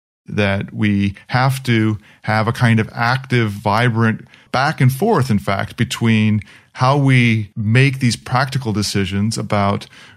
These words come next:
the ways in which these rules work out. And there's a misguided faith that we can do that in a neutral way. In five, you have this critique of free market liberalism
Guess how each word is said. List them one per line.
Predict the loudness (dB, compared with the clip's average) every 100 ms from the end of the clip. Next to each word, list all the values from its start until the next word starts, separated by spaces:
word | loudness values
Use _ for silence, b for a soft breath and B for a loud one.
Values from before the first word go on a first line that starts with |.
| B
the | -8 0 2 4 4 2 0 -4 -12 -12
ways | -2 2 2 2 2
in | 2
which | 0 0
these | -2 -2
rules | -2 -2 -2 -2
work | -2 0
out. | 0 0 0
And | 0 2
there's | 2
a | 0 -2 -2
misguided | 2 2 2 0 2 2 0
faith | 0 2 2 2 -2 -8 -20 -20 -4
that | 0 0 -2 -8 -2
we | 4 4
can | 6 6
do | 6
that | 4 2 2
in | 4
a | 6
neutral | 6 4 2 0
way. | 0 -4 -8 -14 B B -4
In | -4
five, | -2 -2 2 2 2 2
you | 2 4
have | 2 2 0
this | -2 -6 -10 _ _
critique | -2 -2 2 2 2 2
of | 0 0
free | -2 2 4
market | 4 2 0
liberalism | 0 2 4 4 4 4 4 4 0